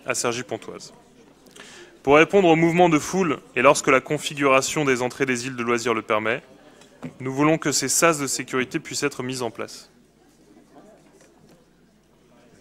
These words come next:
En créant un seul accès surveillé et protégé, les sas contiennent les risques de violence à un seul endroit et les rendent donc plus contrôlables.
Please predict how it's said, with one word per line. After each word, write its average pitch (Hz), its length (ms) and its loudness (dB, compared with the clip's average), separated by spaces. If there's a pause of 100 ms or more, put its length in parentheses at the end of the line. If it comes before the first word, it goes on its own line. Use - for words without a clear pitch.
(1080)
En 131 80 0
créant 202 280 6
un 175 40 6
seul 202 260 6
accès 170 240 2
surveillé 143 460 0
et 139 60 0
protégé, 131 600 -4 (460)
les 131 120 -2
sas - 440 2 (100)
contiennent 147 580 -4 (140)
les 135 140 -2
risques 139 340 -4
de 131 80 -2
violence 123 480 -2
à 123 40 -4
un 117 60 -2
seul 156 260 0
endroit 120 400 0 (180)
et 123 60 -2
les 127 80 2
rendent 135 240 -2
donc 139 180 -4
plus 156 160 -8
contrôlables. 131 440 -4